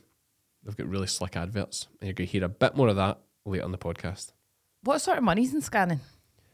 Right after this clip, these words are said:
Speaker 1: Crazy money.
Speaker 2: Like what?
Speaker 1: Oh, so, like, I charge anywhere from fifty-five to sixty-five pence, generally speaking,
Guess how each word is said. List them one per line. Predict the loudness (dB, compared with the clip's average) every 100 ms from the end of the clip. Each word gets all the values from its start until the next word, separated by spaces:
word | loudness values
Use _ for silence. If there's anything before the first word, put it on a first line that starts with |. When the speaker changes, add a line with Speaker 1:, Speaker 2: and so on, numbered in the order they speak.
| _ _
Speaker 1:
Crazy | -2 0 2
money. | 0 0 -4 _ _ _ _ -2
Speaker 2:
Like | -2 0
what? | 0 -2 -4 -20 _ _ _ 0
Speaker 1:
Oh, | 4 4
so, | 4
like, | 2 2
I | 2
charge | 4 2 0 -8 -8 -14 -20 -20 -20 -16 -12 -12 -14 -18 -10 6
anywhere | 10 10 10
from | 6
fifty-five | 2 2 2 0 4 4 4 2
to | 2 4 4
sixty-five | 0 0 -2 -2 -2 0 -2 0
pence, | 0 2 0 -4
generally | -2 0 0
speaking, | -2 -2 -2